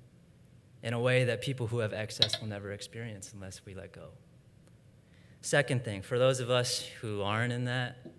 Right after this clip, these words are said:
I, we Bible teachers, we're not trying to create desperation. We don't create. I don't think Jesus is like, "Be desperate," and you're desperate. It's like, I think Jesus is like, "I'm trying to show you how desperate the inner condition of your heart is without me every day.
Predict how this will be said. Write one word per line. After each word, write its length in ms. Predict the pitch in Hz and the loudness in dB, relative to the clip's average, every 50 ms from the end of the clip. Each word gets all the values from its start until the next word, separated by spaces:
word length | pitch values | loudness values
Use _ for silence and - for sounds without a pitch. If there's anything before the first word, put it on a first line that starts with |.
| - - - - - - - - - - - - - | -20 -20 -20 -20 -20 -20 -20 -20 -20 -20 -20 -6 0
I, 260 | 120 123 127 131 113 - - - - - - - | 4 4 4 4 2 -2 -10 -16 -20 -20 -16 -12
we 200 | 120 117 135 143 | -6 -2 -2 0
Bible 300 | 131 139 135 135 127 127 | 2 2 2 4 2 0
teachers, 400 | 131 143 131 131 135 123 110 107 | 0 0 -2 0 -2 -4 -2 -2
we're 100 | 120 127 | 0 0
not 180 | 135 131 131 127 | 0 0 0 -2
trying 160 | - 147 127 | -2 -2 -2
to 80 | 113 104 | -2 -2
create 680 | - - 127 110 98 92 95 107 113 120 127 - - | -2 -2 -2 -2 -2 2 4 6 6 6 4 0 0
desperation. 760 | - 120 123 127 - - 131 120 123 123 123 123 - 139 127 | 0 2 2 2 0 -2 2 4 4 6 4 4 2 0 0
We 80 | 117 127 | 0 2
don't 180 | 131 139 135 135 | 2 0 0 -2
create. 480 | - - 117 107 101 98 90 - - - - - - - - - | -4 -4 -2 -2 -2 -2 -4 -6 -10 -16 -20 -20 -20 -14 -4 0
I 60 | 151 | 2
don't 100 | 180 202 | 4 4
think 140 | 202 147 110 | 2 2 2
Jesus 500 | - 139 147 147 131 139 127 127 - - - - - | 4 6 6 6 6 4 2 2 0 -2 -4 -10 -8
is 160 | 123 104 - | -4 -4 -2
like, 380 | 101 95 95 - - - - - | -2 -2 -6 -6 -10 -18 -4 0
"Be 140 | 262 254 | 2 4
desperate," 480 | 196 196 160 147 - - - 135 117 - | 6 6 6 6 4 2 2 0 0 4
and 100 | 147 147 | 4 4
you're 80 | 147 135 | 4 4
desperate. 520 | 131 120 110 - - - 120 104 98 - - | 4 2 2 0 0 0 -2 -2 -2 -2 -2
It's 160 | 143 139 - | -2 -2 0
like, 280 | 135 131 131 127 - - - - - - | 0 0 0 0 -4 -10 -16 -18 -12 -4
I 120 | - 170 214 | 0 2 2
think 160 | 247 208 135 | 2 2 0
Jesus 300 | 107 160 170 170 156 151 | 0 0 0 0 0 -2
is 100 | 139 131 | -4 0
like, 320 | 127 120 117 110 - - - - - - - - - - - - - - - - - - - - - - - - | 0 0 0 0 -2 -6 -16 -20 -20 -20 -20 -20 -20 -20 -20 -20 -20 -20 -20 -20 -20 -20 -20 -20 -20 -20 -4 4
"I'm 220 | 120 139 196 233 | 6 6 6 6
trying 300 | 226 - - 190 180 170 | 2 2 2 2 2 2
to 100 | 160 147 | 2 0
show 320 | 135 123 - - 160 156 156 | 0 0 2 2 2 2 2
you 240 | 147 131 139 139 135 | 2 2 2 0 2
how 240 | 127 135 139 143 | 2 2 2 2
desperate 800 | 143 131 120 131 131 143 143 - - - - 131 131 127 - 127 | 0 2 4 6 6 6 6 2 -4 -4 -2 -2 -2 -2 -4 -6
the 140 | 120 120 120 | -8 -8 -8
inner 440 | 113 - 131 143 151 160 170 180 175 | -4 -2 0 0 2 2 2 0 -2
condition 600 | 170 - 170 147 127 131 139 131 - - 147 135 | -2 -2 -2 0 2 2 0 0 0 -2 -2 -2
of 160 | 117 117 110 | -2 -2 -2
your 140 | 113 113 113 | 0 -2 -2
heart 340 | 110 123 120 117 117 113 117 | 0 0 0 0 0 -2 -4
is 180 | 113 117 104 | -6 -8 -6
without 380 | 104 107 101 98 104 107 117 113 | -6 -6 -4 -2 -2 -2 -2 -4
me 180 | 113 110 107 104 | -4 -4 -4 -4
every 220 | 107 107 120 127 | -4 -4 -4 -4
day. 300 | 107 98 92 92 92 95 | -4 -4 -4 -4 -6 -10